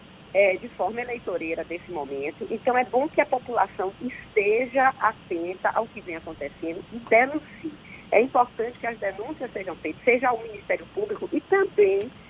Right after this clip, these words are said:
ao Tribunal de Contas dos Municípios, que também tem uma atuação muito eficiente ne-, nessa matéria, para que, é, os impactos, é,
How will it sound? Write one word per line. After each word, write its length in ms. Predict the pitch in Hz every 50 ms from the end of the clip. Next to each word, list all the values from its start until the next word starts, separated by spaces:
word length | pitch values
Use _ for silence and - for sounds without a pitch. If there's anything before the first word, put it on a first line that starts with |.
| - - -
ao 180 | - 208 240
Tribunal 480 | 254 - 254 254 254 247 220 220 220 208
de 120 | 208 294 285
Contas 480 | - - 240 226 285 - - 302 262 -
dos 160 | 220 208 196
Municípios, 760 | 220 190 175 170 160 - - - 294 294 294 302 - 196 196 -
que 100 | - 208
também 240 | - 185 185 185 190
tem 100 | - 190
uma 60 | 185
atuação 500 | 185 - 185 170 165 - - 170 165 165 160 - - - - - - - 185 196
muito 380 | 220 240 262 262 - 208 180 - - - - - - - - - - - - -
eficiente 880 | 160 196 - - 220 - - - 196 160 151 156 160 165 - - 165 160
ne-, 200 | 160 - 170 165
nessa 300 | 160 165 165 - 170 160
matéria, 560 | 147 147 - - 139 135 143 147 160 185 190 - - - - - -
para 260 | - 233 254 277 311 294 - -
que, 260 | - 180 175 180 202 220 -
é, 180 | 196 202 208 - -
os 200 | 247 277 277 -
impactos, 800 | 330 285 - - 196 175 180 196 208 - - - - 285 285 - - - - - - - - -
é, 340 | - 190 190 190 180 180 190